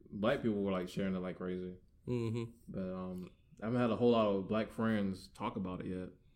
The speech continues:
Speaker 2: Yeah, it's, it's different. Um, the movie's definitely different. That's what, one thing you can take away
Speaker 1: That's
Speaker 2: from it.
Speaker 1: something, yes. <laughs>
Speaker 2: But, um,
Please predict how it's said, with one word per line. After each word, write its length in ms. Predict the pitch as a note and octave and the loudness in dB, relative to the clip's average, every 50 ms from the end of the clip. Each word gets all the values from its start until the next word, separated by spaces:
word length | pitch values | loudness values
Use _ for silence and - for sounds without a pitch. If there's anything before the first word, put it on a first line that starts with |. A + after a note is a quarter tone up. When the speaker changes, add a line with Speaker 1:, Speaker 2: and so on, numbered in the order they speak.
| - - - - - - - - _ - - - - _ _ - - | -20 -20 -20 -20 -20 -20 -20 -20 _ -20 -20 -20 -20 _ _ -18 -4
Speaker 2:
Yeah, 160 | - A#2+ A#2 A2+ | 0 2 2 8
it's, 340 | A2+ D3 D3+ D3+ - - - | 8 8 8 8 4 0 2
it's 220 | - D3 D#3 C3+ | 6 6 6 8
different. 540 | C3 C#3 E3 E3 E3 D3 C3+ B2 - - A#2+ | 10 10 10 10 10 8 4 4 4 2 0
Um, 440 | A#2+ A#2+ A#2 A2+ A2 A2 G#2+ G#2 A2+ - - - _ - - - - - - - _ - - - | 0 0 2 2 0 0 0 -2 -6 -10 -14 -20 _ -20 -20 -20 -20 -20 -20 -20 _ -20 0 6
the 80 | G3 | 8
movie's 200 | C4+ C#4+ A3+ F3+ | 10 10 12 12
definitely 340 | F3 F#3+ E3 D3 D3 C3+ A#2+ | 12 12 12 12 10 10 8
different. 480 | G#2+ G#2+ B2+ C#3+ C#3 C#3+ A2+ G#2 - G2+ | 8 10 10 10 10 10 4 -2 -2 -2
That's 140 | B2+ A#2+ | -2 2
what, 180 | C#3 C#3+ C3+ A#2+ | 4 4 4 6
one 200 | B2+ C3+ C3+ C3 | 4 4 2 4
thing 140 | C3+ C3 A#2+ | 2 0 0
you 60 | A2+ | 0
can 120 | A#2 A2+ | -4 -2
take 160 | - C3+ A#2 A2 | -2 0 2 2
away 100 | A#2 G#2+ | 2 2
Speaker 1:
That's 100 | G2+ - | 2 2
Speaker 2:
from 180 | B2 A2+ G#2+ | 0 0 0
it. 80 | F2+ - | -2 -2
Speaker 1:
something, 580 | - G#2 G#2 G2 G2 G2 G2 F#2+ F#2 F#2 F#2 G2 G#2 | -4 -4 -4 -2 -4 -2 -2 -2 -4 -4 -6 -4 -4
yes. 260 | G#2+ F#2 - - - - | -2 -2 -4 -6 -12 -18
<laughs> 400 | - - - - - - - - | -20 -20 -18 -18 -18 -6 2 6
Speaker 2:
But, 220 | C#3 D3 D#3 D#3 | 8 8 10 10
um, 460 | D3+ D3+ D3 C#3+ C#3 C3+ C3+ C3 C3 | 10 8 8 8 8 6 6 4 0